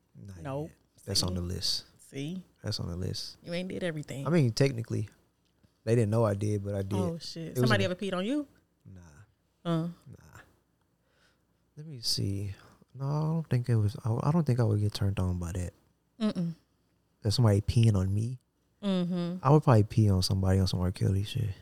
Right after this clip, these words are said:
Speaker 2: <laughs> But I don't even think that's a turn on. I think that's just something to do.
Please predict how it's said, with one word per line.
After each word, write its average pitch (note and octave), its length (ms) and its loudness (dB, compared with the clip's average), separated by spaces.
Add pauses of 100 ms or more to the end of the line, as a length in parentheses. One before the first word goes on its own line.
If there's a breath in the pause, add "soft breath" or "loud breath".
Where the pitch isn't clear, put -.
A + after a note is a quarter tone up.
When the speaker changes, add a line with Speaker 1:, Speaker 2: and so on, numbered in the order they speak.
(160)
Speaker 2:
<laughs> A4+ 60 -8 (1160 loud breath)
But A#3 120 4
I - 40 4
don't G4+ 160 -6
even D#4 140 -8
think C#4 140 -6
that's C4 140 -4
a F3+ 40 -6
turn A3+ 240 0
on. F3+ 100 2
I F#3+ 60 2
think G3 200 -2
that's E3+ 160 0
just E3+ 140 -4
something E3 280 -4
to E3+ 60 -8
do. D3 280 -4